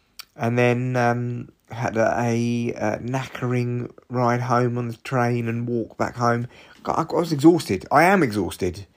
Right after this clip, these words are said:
But I'm still making time for the pod because, um, <sighs> well, I don't know. Habitual, innit? Habitual, but I still miss it every now and again.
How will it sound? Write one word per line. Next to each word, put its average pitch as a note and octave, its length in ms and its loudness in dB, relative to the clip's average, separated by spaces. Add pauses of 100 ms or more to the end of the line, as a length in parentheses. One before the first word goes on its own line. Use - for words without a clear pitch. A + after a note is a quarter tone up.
(360)
But B2+ 100 -4
I'm B2+ 60 0
still D#3+ 180 4
making C#3 260 2
time A#2+ 180 2
for A2+ 80 -8
the G#2+ 60 -4
pod G#2 420 2
because, G#2+ 540 0
um, A2+ 380 -2 (1500)
<sighs> - 40 -20 (1500)
well, - 280 -4
I E2+ 80 -6
don't E2+ 100 -8
know. E2+ 200 -8 (720)
Habitual, G2+ 480 -2
innit? F#2+ 240 -4 (300)
Habitual, D3 380 4
but C3 120 6
I A#2+ 40 4
still A#2+ 200 4
miss G#2+ 240 -2
it G#2 140 -4
every G#2 180 -4
now F#2+ 140 0
and F#2+ 80 -4
again. F#2+ 260 -6